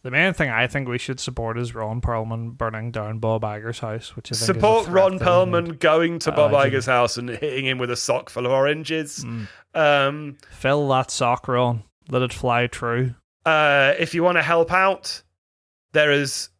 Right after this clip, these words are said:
Speaker 2: a bunch of ways you can do so, the main one being giving money to the Strike Support Fund, so that writers, uh, actors, you know, people who sh-, would rather be working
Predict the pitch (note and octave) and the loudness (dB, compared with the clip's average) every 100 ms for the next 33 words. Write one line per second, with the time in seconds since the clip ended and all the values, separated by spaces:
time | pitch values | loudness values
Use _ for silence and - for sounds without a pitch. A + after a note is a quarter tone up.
0 | _ _ _ _ - C3 G#3 A3 D#3 C#3+ | _ _ _ _ -6 0 0 0 -2 -2
1 | A#2 A2 A#2 B2 A#2 A#2+ A2+ A#2+ C#3+ B2+ | -4 -8 -4 -4 -2 -2 -2 0 0 0
2 | A#2 G#2+ A2+ A2 F#2+ C3+ B2 A#2 A2 A2+ | -6 -2 -2 -2 -4 -2 -2 -6 -4 -4
3 | A2 G#2+ - - A2 A2 A2+ A2+ - A2+ | -4 -8 -10 -12 -8 -6 -6 -8 -10 -10
4 | A2 G#2+ A2+ - C3+ A#2+ - G2+ E3+ F3 | -10 -10 -8 -6 -4 -4 -4 -4 -2 -2
5 | F3 F3+ F#3 F3+ - - - - - - | 2 0 0 -8 -14 -20 -20 -12 -6 2
6 | C#3 C3+ A#2+ A#2 C#3 C#3+ C3+ B2 D#3 F3 | 2 2 -6 -2 2 2 -2 0 2 2
7 | E3+ E3+ E3 D#3+ D3+ - C#3 C3 B2 A#2 | 0 -2 0 0 -6 -6 -2 2 4 2
8 | A#2 D3+ C3+ - B2+ B2 B2+ A#2 G#2+ C3 | 0 -2 -4 -4 -8 -6 -4 -4 -4 -6
9 | A#2+ A#2 A#2 - D3 F#3+ E3 D3+ C#3+ D#3+ | -8 -8 -8 -8 0 2 2 2 2 0
10 | C#3+ D3+ D3 D3 C#3+ C#3+ | 2 2 2 2 -2 -4